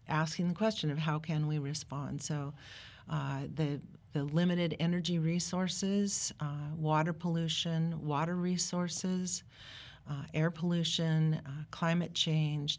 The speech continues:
deforestation, loss of biodiversity. And obviously, we're not gonna have time to go into the details on all of these, but it is a, it's a starting point for conversation. And, um, you know, I think one of the,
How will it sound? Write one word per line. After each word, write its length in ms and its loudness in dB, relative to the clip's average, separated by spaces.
deforestation, 1300 0
loss 340 0
of 180 -4
biodiversity. 920 0
And 340 2
obviously, 480 2
we're 120 0
not 180 0
gonna 140 0
have 180 -2
time 220 -2
to 60 0
go 160 -2
into 220 -2
the 160 -2
details 460 -2
on 140 -2
all 280 4
of 100 2
these, 300 -2
but 240 -2
it 160 0
is 240 2
a, 260 -2
it's 200 0
a 40 2
starting 420 2
point 260 -2
for 100 -2
conversation. 1080 0
And, 640 -4
um, 420 -4
you 160 -2
know, 60 0
I 100 -2
think 280 0
one 280 4
of 120 2
the, 180 0